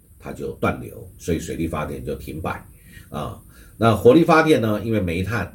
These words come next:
那也会造成全球的这个，这个暖化，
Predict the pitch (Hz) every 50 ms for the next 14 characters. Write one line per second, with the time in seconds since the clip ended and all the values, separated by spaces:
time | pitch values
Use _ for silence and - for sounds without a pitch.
0 | - - 98 104 101 82 65 87 92 92 95 92 80 73 73 71 73 - 73 73
1 | 73 76 69 78 78 - - - _ _ _ _ _ - - 90 - 80 76 71
2 | 67 65 67 - - - - - - - - - - 90 - 80 73 73 73 76
3 | 73 65 - - - 101 - - -